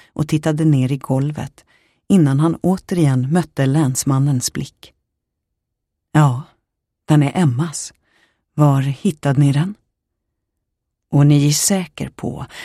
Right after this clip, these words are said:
att den verkligen är hennes?" "Ja, fullständigt säker. Hon hade själv ristat in en stjärna här."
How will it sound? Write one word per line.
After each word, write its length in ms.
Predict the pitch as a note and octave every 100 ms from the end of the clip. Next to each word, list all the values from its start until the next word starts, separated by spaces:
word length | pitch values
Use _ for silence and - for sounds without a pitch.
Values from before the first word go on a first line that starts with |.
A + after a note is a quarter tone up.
| -
att 180 | D3 D3+
den 220 | D3+ C#3+
verkligen 800 | F3+ F3+ D3+ - F#3 F#3 D#3+ -
är 160 | C3+ C3
hennes?" 720 | D#3 D#3+ B2 C3 - - - _ _ _ _ _ _ _ _
"Ja, 340 | D#3+ E3 C#3+ E3 _ _ _ -
fullständigt 800 | - G#3+ D3 - G#3 A3+ F3+ B2+
säker. 580 | - C#3+ C3 - - - _ _ _ _ _ -
Hon 260 | D#3+ D#3
hade 320 | D3+ E3 D#3+
själv 440 | E3 - G#3 E3 D3
ristat 460 | D3 F3 - F#3
in 140 | E3+ D#3
en 180 | D#3 D3+
stjärna 600 | - G#3+ C3 F3+ F3 A#2
här." 340 | C#3+ B2+ -